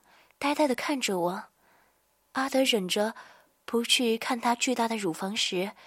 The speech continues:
表姐立即感觉到他的阴道抽动得更加的厉害。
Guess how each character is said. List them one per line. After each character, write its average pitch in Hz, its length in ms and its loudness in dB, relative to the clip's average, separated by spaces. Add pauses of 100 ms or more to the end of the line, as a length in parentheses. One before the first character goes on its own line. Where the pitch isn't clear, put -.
(260)
表 294 160 2
姐 226 180 2
立 262 180 0
即 233 160 -4
感 190 220 0
觉 180 160 -2
到 196 300 -2 (280)
他 262 120 -6
的 233 80 0
阴 247 240 -6
道 208 240 2
抽 254 180 0
动 247 160 0
得 214 80 -4
更 247 180 -4
加 214 140 -4
的 208 140 -4
厉 196 180 -4
害。 190 360 -8